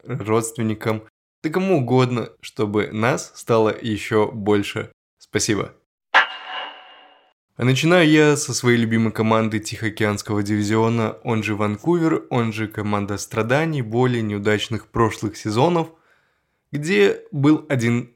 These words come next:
и тот же паттерн. Команда проваливалась в начале сезона, а потом пыталась догнать, не попадала в плей-офф, и так заново и заново. А в прошлом сезоне еще была драма Брюса Будро, когда тренера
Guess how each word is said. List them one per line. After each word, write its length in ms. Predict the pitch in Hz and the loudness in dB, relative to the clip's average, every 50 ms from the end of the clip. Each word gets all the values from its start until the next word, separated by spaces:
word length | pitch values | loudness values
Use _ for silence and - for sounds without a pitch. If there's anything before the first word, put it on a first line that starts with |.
| _ - | _ -8
и 80 | 123 | -6
тот 220 | 110 - 120 110 104 | -2 0 0 0 0
же 120 | 101 101 | -2 -6
паттерн. 540 | - _ 113 107 104 104 - 110 101 95 95 | -2 _ 2 2 4 2 0 -4 -4 -4 -6
Команда 420 | - - 117 113 117 110 107 104 | -4 -2 2 2 4 4 4 0
проваливалась 680 | 95 - - 104 104 107 104 101 101 101 104 101 - - | 0 0 0 2 4 4 4 4 2 2 0 -2 -4 -8
в 80 | - - | -6 -6
начале 380 | 110 104 - - 104 104 101 | -6 -4 -4 -4 -4 -4 -4
сезона, 680 | 92 - - 123 131 175 190 202 196 196 190 185 185 185 _ _ _ _ _ _ _ _ | -6 -8 -10 -4 -2 0 0 0 0 -2 -2 -4 -6 -8 _ _ _ _ _ _ _ _
а 80 | - | -10
потом 720 | - - - 151 - 120 127 143 156 156 156 147 143 - - _ _ | -4 -4 -4 -2 0 2 2 2 2 0 -2 -4 -6 -8 -14 _ _
пыталась 560 | - 117 - 113 110 110 110 107 104 - - - | -8 -4 0 0 2 2 2 0 -2 -4 -10 -12
догнать, 600 | - 110 107 104 101 113 147 180 190 185 - - - | -6 -4 -4 -2 0 0 2 2 0 0 -6 -12 -10
не 120 | 117 107 | -10 -10
попадала 680 | 101 - 113 107 - 110 101 107 104 104 104 101 110 104 | -6 -6 -6 -6 -6 -4 -2 0 0 0 -2 -4 -6 -8
в 100 | - - _ - | -14 -18 _ -4
плей-офф, 420 | 107 104 104 110 143 185 202 190 - _ _ _ _ _ _ _ _ - | -2 -2 0 2 2 2 0 0 -6 _ _ _ _ _ _ _ _ -8
и 80 | - 180 | -6 -2
так 240 | - 175 147 127 | 0 0 0 0
заново 420 | 104 107 123 127 127 120 110 107 107 | 0 0 0 2 2 2 2 2 0
и 40 | 104 | 2
заново. 560 | 101 107 110 104 101 101 98 101 - - - _ _ _ _ _ _ _ _ _ _ _ | 2 0 0 0 0 -2 -4 -4 -6 -8 -14 _ _ _ _ _ _ _ _ _ _ _
А 280 | - 113 107 107 107 107 | -4 0 2 2 2 0
в 100 | - - | 0 0
прошлом 320 | 151 147 151 - 160 135 | 0 0 2 2 0 0
сезоне 400 | 127 139 123 131 131 127 123 120 | 0 2 2 4 4 4 4 2
еще 600 | 117 - - - 131 107 104 98 - - 113 107 | 0 -2 -6 -6 -2 -2 -2 -2 0 0 2 2
была 420 | 104 104 104 101 104 104 104 104 - - | 2 2 2 2 2 2 0 0 -2 -6
драма 420 | 135 104 110 110 113 113 110 101 | -6 -2 0 0 2 2 0 -2
Брюса 400 | 101 101 110 123 120 - - - | -2 -2 -2 -2 -2 -2 -6 -8
Будро, 520 | 101 104 110 107 104 107 110 113 117 120 113 | -6 -6 -6 -6 -2 0 2 2 2 2 0
когда 380 | 113 - 104 107 104 110 107 | -2 -4 -6 -2 0 0 0
тренера 640 | 107 - - 120 131 147 156 147 127 117 113 117 | 0 0 0 0 2 2 4 4 4 4 2 0